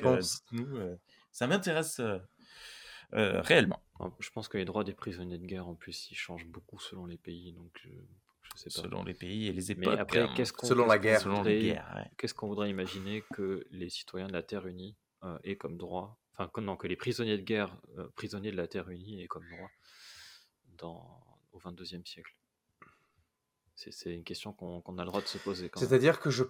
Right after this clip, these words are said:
Speaker 2: je, je pense que, même si on le veut pas, je pense que les droits doivent aussi varier par rapport à la,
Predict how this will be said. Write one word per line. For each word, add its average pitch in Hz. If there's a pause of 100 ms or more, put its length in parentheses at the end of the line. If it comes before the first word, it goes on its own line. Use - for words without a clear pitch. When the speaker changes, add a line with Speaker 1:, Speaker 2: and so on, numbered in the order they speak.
Speaker 2:
je, 120 (600)
je 120
pense 160
que, 117
même 127
si - (160)
on 120
le 117
veut 107
pas, 127
je 113
pense 135
que -
les 113
droits 107
doivent 104
aussi 110
varier 110
par 110
rapport 110
à 101
la, 92